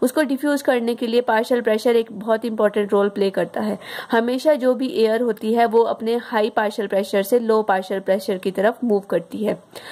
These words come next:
और इसी तरह से diffusion होता है। अब हमने यहाँ पे बात की कि जो alveoli है वहाँ पर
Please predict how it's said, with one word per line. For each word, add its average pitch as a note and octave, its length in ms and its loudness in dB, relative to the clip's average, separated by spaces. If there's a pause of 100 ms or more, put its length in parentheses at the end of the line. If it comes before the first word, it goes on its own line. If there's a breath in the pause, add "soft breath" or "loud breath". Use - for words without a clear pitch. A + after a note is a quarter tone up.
(200 loud breath)
और A3 100 0
इसी B3+ 240 -2
तरह B3 180 2
से A#3+ 120 -6
diffusion B3 480 0
होता A3+ 260 0
है। A#3 140 2 (320 loud breath)
अब - 240 0 (100)
हमने A#3 340 -4
यहाँ A#3+ 220 0
पे A3 100 0
बात G#3 260 0
की A3 100 -10
कि B3 160 -2
जो A#3+ 100 2
alveoli A3 600 0
है B3 80 2
वहाँ A3 220 0
पर A3 280 0